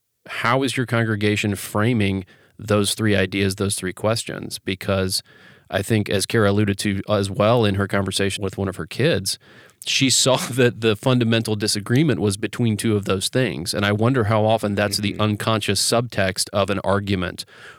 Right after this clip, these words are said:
Speaker 1: or I get really irate about something because it's a challenge to belief, identity, or purpose. And we don't realize that, so we just get angry and maybe turn to other kinds of tools to try to deal with the situation,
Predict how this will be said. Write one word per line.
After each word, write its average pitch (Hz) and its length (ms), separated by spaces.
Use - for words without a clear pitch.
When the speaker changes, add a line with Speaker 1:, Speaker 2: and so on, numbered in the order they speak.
Speaker 1:
or 98 600
I 98 140
get 104 160
really 107 380
irate 98 320
about 92 260
something 95 600
because 95 400
it's 95 220
a 98 40
challenge 104 540
to 107 160
belief, 95 400
identity, 95 460
or 95 360
purpose. 98 640
And 98 340
we 101 180
don't 101 240
realize 101 540
that, 98 320
so 101 140
we 98 100
just 95 200
get 101 140
angry 98 540
and 95 400
maybe 95 240
turn 101 220
to - 120
other 95 220
kinds 98 300
of 98 120
tools 98 360
to 92 80
try 95 160
to 92 80
deal 95 160
with 98 100
the 92 60
situation, 101 720